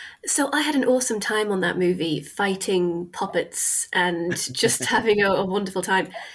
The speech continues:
Speaker 1: So, um, Stuart and Lindsay are lovely. They're a husband and wife team,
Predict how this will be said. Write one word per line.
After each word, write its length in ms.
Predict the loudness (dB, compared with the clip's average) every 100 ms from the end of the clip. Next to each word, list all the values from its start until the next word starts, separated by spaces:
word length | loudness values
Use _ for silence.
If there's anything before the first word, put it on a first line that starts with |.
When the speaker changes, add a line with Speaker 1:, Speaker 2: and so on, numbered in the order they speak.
| -10
Speaker 1:
So, 240 | 0 0 2
um, 400 | 0 0 -4 -6 -4
Stuart 380 | 0 2 2 4
and 80 |
Lindsay 280 | 2 2 0
are 40 | 2
lovely. 360 | 0 2 0
They're 180 | 2 0
a 40 |
husband 380 | 0 -4 -2 -2
and 120 | -2
wife 380 | -2 -4 -6 -10 -12
team, 520 | -4 -2 -2 -4